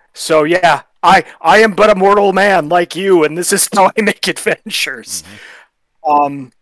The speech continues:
Speaker 1: which I think is, is good because it sort of, it sort of in a way shows, like, from these four things that I rolled, I created this,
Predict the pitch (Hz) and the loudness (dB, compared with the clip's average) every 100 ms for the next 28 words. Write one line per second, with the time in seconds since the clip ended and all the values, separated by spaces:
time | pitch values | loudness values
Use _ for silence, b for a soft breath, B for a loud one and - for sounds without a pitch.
0 | _ 185 233 285 214 349 330 262 262 262 | _ -4 0 2 2 0 -2 -4 -4 -6
1 | - 320 202 208 214 202 185 - 190 185 | -4 -4 -4 -6 -2 -2 -2 -6 -6 -4
2 | 214 202 180 - - 180 - 202 165 - | 0 0 -2 -6 -10 -8 -4 -4 -4 -4
3 | 160 156 160 151 139 - 180 156 - 139 | -4 -2 0 0 -2 -2 -2 -2 -4 -6
4 | 123 - b b b b - 175 156 139 | -6 -10 b b b b -2 2 2 0
5 | 139 120 127 180 202 196 - - 202 196 | -14 -12 -8 -6 -6 -6 -8 -8 -2 0
6 | 196 180 - 202 185 - 170 160 156 190 | 0 -4 -4 -4 -4 -6 -2 0 0 0
7 | 175 151 135 143 135 - 156 143 131 135 | 0 0 -4 -8 -8 -6 -6 -6 -6 -8
8 | - - | -8 -14